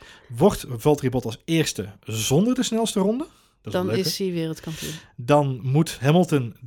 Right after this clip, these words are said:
Speaker 1: de snelste ronde hebben, of Bottas moet hem niet hebben.
Speaker 2: Heeft iemand dit al aan Valtteri Bottas verteld? Want volgens mij denkt hij nog steeds dat hij meedoet om het wereldkampioenschap. Maar dat is dus helemaal niet zo.
Speaker 1: Nee, het is niet aan Valtteri Bottas dit weekend om zijn snor te drukken. Dat ken je.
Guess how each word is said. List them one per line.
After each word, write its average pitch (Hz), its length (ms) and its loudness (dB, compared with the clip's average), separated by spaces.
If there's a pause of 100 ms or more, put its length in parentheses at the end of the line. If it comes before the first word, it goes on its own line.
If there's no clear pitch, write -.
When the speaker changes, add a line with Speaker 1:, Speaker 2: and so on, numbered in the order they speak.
(140)
Speaker 1:
de 156 140 2
snelste 139 440 0
ronde 117 320 -4
hebben, 131 360 -2 (760)
of - 400 0 (340)
Bottas 151 360 2
moet 143 120 0
hem 127 100 -2
niet 123 200 -2
hebben. 92 200 -14 (960)
Speaker 2:
Heeft 208 280 -2
iemand 233 280 0
dit 220 160 0
al 202 140 2
aan 190 100 2
Valtteri 208 360 -2
Bottas 165 420 -2
verteld? 123 380 -4
Want 165 140 -4
volgens 214 240 0
mij 202 120 0
denkt 214 240 2
hij 214 100 0
nog 185 80 0
steeds 202 260 4
dat 175 140 0
hij 190 100 2
meedoet 185 440 4
om 185 100 2
het 165 100 0
wereldkampioenschap. 175 920 0
Maar 170 100 0
dat - 220 -4
is - 200 2
dus - 180 0
helemaal 170 380 4
niet 156 120 0
zo. 139 200 -2
Speaker 1:
Nee, 110 180 0
het - 180 -6
is 143 80 2
niet 185 180 6
aan 185 80 6
Valtteri 147 260 2
Bottas 139 260 2
dit 127 120 -2
weekend 131 220 -2
om 113 60 -4
zijn 110 120 -4
snor 156 160 0
te 165 80 -8
drukken. 175 360 -4
Dat 127 120 -8
ken 131 180 -2
je. 196 80 -2